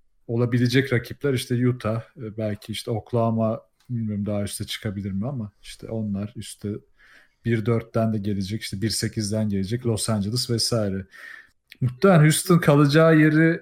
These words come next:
e, dört de olsa, beş de olsa aşağı yukarı tutup daha yukarıda çıkıp çıkamayacaklarını, bence çıkamayacaklarını düşünüyorlar. Ee,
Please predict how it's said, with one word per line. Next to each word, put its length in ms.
e, 180
dört 320
de 60
olsa, 280
beş 280
de 40
olsa 260
aşağı 360
yukarı 300
tutup 380
daha 180
yukarıda 380
çıkıp 320
çıkamayacaklarını, 760
bence 200
çıkamayacaklarını 800
düşünüyorlar. 680
Ee, 40